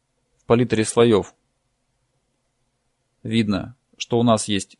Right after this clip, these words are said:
помимо фона слой с книгами. Нажимаем Ctrl-J. Этот слой копируется.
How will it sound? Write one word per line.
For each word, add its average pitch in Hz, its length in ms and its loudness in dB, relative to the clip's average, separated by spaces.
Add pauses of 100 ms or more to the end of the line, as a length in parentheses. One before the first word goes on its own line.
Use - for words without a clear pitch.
помимо 113 360 0
фона 107 460 -2 (1000)
слой 120 280 0
с - 60 -8
книгами. 107 560 -6 (600)
Нажимаем 110 680 -2
Ctrl-J. 104 800 -2 (1300)
Этот 113 260 -4
слой - 240 0
копируется. 101 760 -6